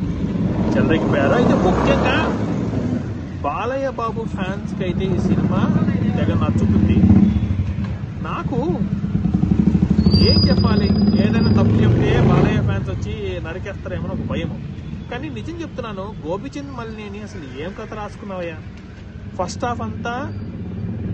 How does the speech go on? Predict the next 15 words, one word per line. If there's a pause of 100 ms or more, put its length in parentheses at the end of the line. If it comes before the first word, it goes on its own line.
(580)
అది
నాకు
తెలిసి
ఫస్ట్
హాఫ్
డైరెక్షన్
చేసింది (340)
సాయి
మాధవ్
బుర్రా, (140)
డైలాగ్స్
అలాగే (100)
రామ్
లక్ష్మణ్ (460)
ఫైటింగ్.